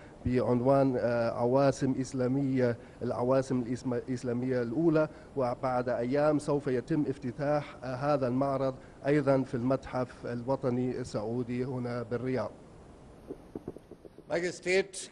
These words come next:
Speaker 2: königliche Hoheit, meine Damen und Herren, ich bin überzeugt, wenn unsere Gesellschaften ins Gespräch kommen,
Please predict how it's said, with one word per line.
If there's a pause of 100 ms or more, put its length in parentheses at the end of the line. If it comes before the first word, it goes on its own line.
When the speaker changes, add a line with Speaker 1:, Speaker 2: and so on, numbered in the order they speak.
Speaker 2:
königliche
Hoheit,
meine
Damen
und
Herren,
ich
bin
überzeugt,
wenn
unsere
Gesellschaften
ins
Gespräch
kommen,